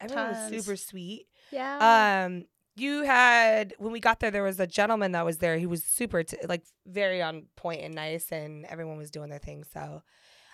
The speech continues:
Speaker 1: I loved it. I loved the energy there. Um, I, I'm actually probably, once I get back from my travels, I'm like, "I gotta actually go sign up for a
Speaker 2: Yeah.
Speaker 1: class."
Speaker 2: Are you going for six months?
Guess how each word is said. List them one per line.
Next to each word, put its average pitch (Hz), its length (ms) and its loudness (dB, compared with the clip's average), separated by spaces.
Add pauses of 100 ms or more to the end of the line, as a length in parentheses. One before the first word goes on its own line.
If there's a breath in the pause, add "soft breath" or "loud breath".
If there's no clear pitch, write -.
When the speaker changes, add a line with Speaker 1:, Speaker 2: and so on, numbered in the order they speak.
(100)
Speaker 1:
I 392 120 -4
loved 220 260 2
it. 165 160 0
I 190 140 2
loved 196 220 -2
the 185 120 -2
energy 185 340 -6
there. 180 460 0 (440 soft breath)
Um, 160 560 -4 (180)
I, 202 180 0 (120)
I'm 190 140 -2
actually 175 280 -6
probably, 170 240 -4
once 180 220 -8
I 175 60 0
get - 220 -10
back 175 240 -6
from 165 100 -16
my 147 120 -14
travels, 160 400 -8
I'm 160 80 -14
like, 160 180 -18
"I 156 80 -10
gotta 160 180 -6
actually 156 260 -14
go - 80 -16
sign 226 120 -10
up 269 280 -8
for 269 60 -8
a 262 40 -8
Speaker 2:
Yeah. 262 40 -8
Speaker 1:
class." 214 440 -6
Speaker 2:
Are 233 60 -2
you 285 80 0
going 277 180 -2
for 254 100 -10
six - 240 -10
months? 254 340 -8